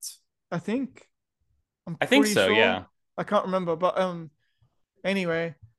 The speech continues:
Speaker 1: But, yeah, that song's awesome, man, because it talks about how low Jesus had to go. And I
Speaker 2: Mm-hmm.
Speaker 1: can't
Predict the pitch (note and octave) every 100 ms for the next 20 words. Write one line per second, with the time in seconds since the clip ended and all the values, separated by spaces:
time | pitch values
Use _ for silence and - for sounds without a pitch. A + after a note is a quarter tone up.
0 | _ _ _ _ _ _ _ F4+ - E3
1 | E3 - _ _ _ _ F#3+ F3+ E3+ A3+
2 | A#3 B3+ A#3+ - G#3+ G#3 G3+ F3+ F3 E3+
3 | F3+ F#3 F#3+ G#3 G3+ G3+ F#3 F#3+ F#3 F3
4 | - - D#3+ F#3 F3 E3 E3+ E3+ F3 F3
5 | F3 E3 - _ _ _ _ - E3 D#3+
6 | G3 F3+ E3 D#3+ D#3+ D#3+ E3+ F3+ G3+ A3
7 | G3 _ - F3+ F3 E3 F#3+ G#3 G#3+ G#3+
8 | A#3